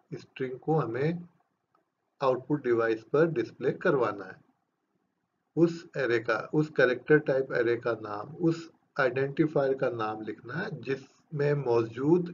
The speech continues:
string को हमें आउटपुट के रूप में monitor पर डिस्प्ले करवाना है, उसका नाम हमें यहाँ लिखना है। <clears throat>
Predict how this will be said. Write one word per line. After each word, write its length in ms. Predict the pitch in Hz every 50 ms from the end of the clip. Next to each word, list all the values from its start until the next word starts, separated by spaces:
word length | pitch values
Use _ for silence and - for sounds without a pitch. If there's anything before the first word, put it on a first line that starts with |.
| - -
string 400 | 147 151 - - - 139 131 131
को 160 | - - 160
हमें 320 | 143 127 123 131 147 180 208
आउटपुट 500 | 226 - - 127 123 123 - - 123 120 -
के 140 | - 131 123
रूप 260 | 113 117 117 110 110 -
में 440 | 127 147 180 196 202 - - 156 147 - _ _ _ _ _ _ _ _ _ _ _
monitor 460 | 151 131 127 123 127 127 120 - 120
पर 200 | 113 - 175 185
डिस्प्ले 400 | 156 123 117 - - - 127 156 - - - - -
करवाना 440 | 180 156 135 127 113 107 104 104 98
है, 100 | - - - _ _ -
उसका 280 | 135 120 - - 139 135
नाम 300 | 127 123 120 120 120 120
हमें 200 | 113 107 113 120
यहाँ 160 | 127 160 190
लिखना 320 | 185 156 - - 101 98
है। 600 | 95 - - _ _ - 165 - - - 147
<clears throat> 0 | -